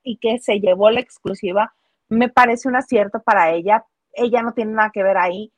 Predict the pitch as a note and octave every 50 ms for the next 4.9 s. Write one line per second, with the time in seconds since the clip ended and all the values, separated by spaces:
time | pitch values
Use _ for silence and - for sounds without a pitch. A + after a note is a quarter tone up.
0 | _ _ _ _ _ _ _ _ _ _ _ _ _ _ _ - A3 A3+ A3+ A3
1 | G#3+ G#3 A3 A3 G#3 G3+ - G#3+ A3 A3 A3 A#3+ A#3+ B3 C4+ C4 C4+ C4+ C4 B3+
2 | B3 A#3+ A#3+ - _ _ _ C4 C#4 D#4 D4+ D#4 C#4+ C4 B3 - _ G#3+ G#3+ G#3
3 | G#3 - - G#3 G#3 G#3+ - - C4 - - B3+ A3+ A3 A#3+ A3+ A#3 D4+ D#4+ F4+
4 | F#4 E4+ - A3 G3+ G#3 - - D#4 E4 F4 E4+ - - E4 D4+ -